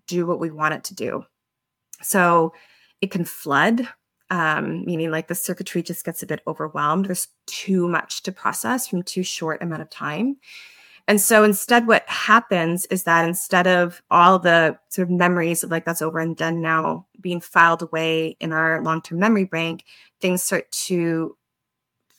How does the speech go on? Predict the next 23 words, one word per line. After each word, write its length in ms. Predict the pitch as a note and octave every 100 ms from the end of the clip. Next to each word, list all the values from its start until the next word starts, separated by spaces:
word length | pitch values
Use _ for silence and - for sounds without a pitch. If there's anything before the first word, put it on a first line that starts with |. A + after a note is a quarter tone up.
| _
fracture, 680 | E3+ E3+ - D#3+ D3 D#3+ -
fragment. 640 | - - - - - F#3 - - - -
And 120 | -
so 120 | F#3 F#3+
part 420 | - - G3 F#3+
of 140 | G3 -
our 640 | E3+ E3+ E3 D#3+ D#3 -
nervous 340 | - G#3+ G#3+ G3+
system 600 | E3+ - E3 A2 D#3 F3
is 160 | - F#3
on 420 | E3 E3 D#3+ D#3+ D3
high 200 | - F3+
alert 560 | F3 D#3 D#3 C#3+ - - _
all 160 | F3 F3+
the 60 |
time 520 | F3+ - D3 C3+ - F#3 _ -
when 160 | E3+
we 80 | D#3+
have 360 | E3 C#3+ C#3+ -
P 140 | -
T 160 | - -
S 160 | -
D, 380 | - D3+ G3 A#3+